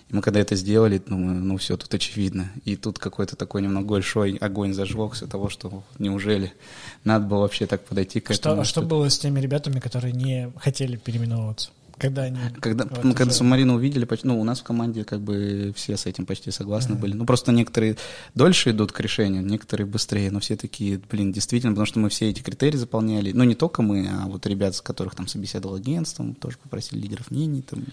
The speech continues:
Speaker 1: гостей.
Speaker 2: У меня вот, э, когда я увидел, э, ну, узнал вообще про <clears throat> "Субмарину" и вс-, всё, <clears throat> весь этот переход, <clears throat> у меня был только единственный вопрос,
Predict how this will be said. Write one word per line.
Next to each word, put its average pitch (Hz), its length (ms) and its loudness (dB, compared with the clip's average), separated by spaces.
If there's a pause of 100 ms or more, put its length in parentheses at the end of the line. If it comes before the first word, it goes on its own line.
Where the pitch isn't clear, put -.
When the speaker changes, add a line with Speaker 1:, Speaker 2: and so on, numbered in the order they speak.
(140)
Speaker 1:
гостей. - 260 -8
Speaker 2:
У 139 40 2
меня 143 200 4
вот, 165 240 2
э, 143 160 0
когда 139 240 0
я 151 100 4
увидел, 147 400 0 (280)
э, 127 480 0
ну, 156 160 2
узнал 135 320 0
вообще 120 260 -6
про 120 340 -4 (220)
<clears throat> 180 220 4
"Субмарину" 143 560 0
и 135 380 -4
вс-, - 260 -2
всё, - 280 2 (140)
<clears throat> 269 100 4
весь 131 160 6
этот 135 180 -4
переход, 143 440 2 (220)
<clears throat> 175 160 -2
у 180 120 4
меня 156 380 2 (720)
был 170 280 6
только 156 320 -2
единственный 143 500 0
вопрос, 156 480 -2